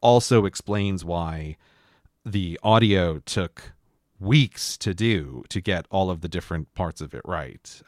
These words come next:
I think, uh, much to the chagrin of my animator, I refused to, like, copy paste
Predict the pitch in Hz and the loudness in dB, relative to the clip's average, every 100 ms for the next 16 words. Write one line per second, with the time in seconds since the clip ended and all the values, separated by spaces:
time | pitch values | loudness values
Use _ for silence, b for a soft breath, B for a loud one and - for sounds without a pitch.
0 | _ - 127 135 120 117 104 98 95 107 | _ -4 0 4 2 4 4 4 2 0
1 | 117 - - 107 101 - 101 110 104 98 | 0 0 -2 0 2 0 0 2 2 2
2 | 104 104 90 87 90 92 87 90 104 101 | -2 -4 -4 -4 -4 -2 -2 -6 -4 -2
3 | 98 87 85 82 76 87 92 - 101 98 | 0 -2 -4 -4 -4 -4 -4 -4 -4 -2
4 | 92 90 - 131 104 - - 104 - - | -2 -4 -2 -2 -2 -8 -4 -4 -4 4
5 | 110 113 120 113 - 110 117 - - - | 4 6 0 -2 -2 -2 -2 -4 -10 -10
6 | - | -14